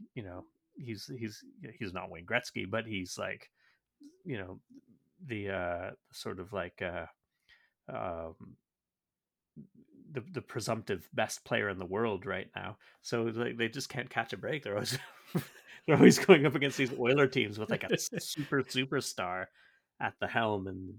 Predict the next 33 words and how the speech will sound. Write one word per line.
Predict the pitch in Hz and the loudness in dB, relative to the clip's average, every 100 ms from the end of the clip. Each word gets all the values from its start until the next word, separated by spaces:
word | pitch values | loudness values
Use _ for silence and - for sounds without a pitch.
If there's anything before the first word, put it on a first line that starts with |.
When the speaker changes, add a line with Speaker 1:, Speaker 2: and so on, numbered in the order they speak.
| - | -10
Speaker 1:
you | 104 | -10
know, | 87 - _ - - - _ _ | -10 -14 _ -20 -20 -20 _ _
and, | - 127 | -2 0
Speaker 2:
Well | 127 | 0
Speaker 1:
and | 131 131 | 2 2
the | |
Je-, | 117 143 | 2 0
and | 139 113 | -2 -2
the | |
Jets | 113 120 - | 0 -2 -2
haven't | 101 101 98 | -6 -6 -12
been | 90 | -10
playing | - 92 90 | -6 -4 -4
great, | 101 - | -8 -8
so | - | -8
I | |
could | 98 - | -10 -10
see | - | -10
that. | - 87 - _ _ _ - 139 120 _ _ _ - - | -8 -8 -8 _ _ _ -18 -18 -18 _ _ _ -16 -10
I | 117 | -10
could | - | -8
see | 110 | -8
Edmonton | 104 107 101 98 | -6 -8 -8 -8
winning | 95 92 87 | -8 -8 -10
that | 95 | -10
series | - 92 92 92 | -10 -12 -10 -10
really | 90 85 | -10 -10
fast. | - 87 80 - | -8 -8 -10 -14
And | 101 | -6
then, | 110 113 - _ _ _ _ - | -4 -4 -8 _ _ _ _ -6
I | 135 | -2
don't | 147 | 0
know, | 131 | -2